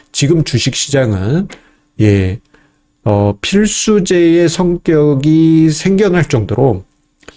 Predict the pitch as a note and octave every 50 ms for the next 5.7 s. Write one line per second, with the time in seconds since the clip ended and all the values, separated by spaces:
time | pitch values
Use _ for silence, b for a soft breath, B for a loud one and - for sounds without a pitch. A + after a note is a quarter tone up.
0 | _ - - - A2+ - - C#3+ C#3+ C#3 C3+ C#3 B2+ C3+ C#3+ C3+ A#2 G#2 G2+ G2
1 | G2 - - - - A2+ A#2 A#2+ A#2 G#2+ A2 G#2+ - D#3+ D#3+ - F3+ E3+ D#3 D3+
2 | D#3 D3 D3+ E3+ E3+ E3 C#3+ A2 F#2+ - - - - _ _ _ - A2+ B2 C#3
3 | D3 D3 C#3 A#2 G#2+ A2 - B2 A#2 - - G#2+ - - A#2 A2+ A2 - - G2
4 | A2+ D3 F3+ - _ _ _ _ - C#3+ C#3 C#3 - - C3+ A2+ - - - C#3+
5 | C#3 - B2+ B2 A#2+ - A#2+ - - - _ - -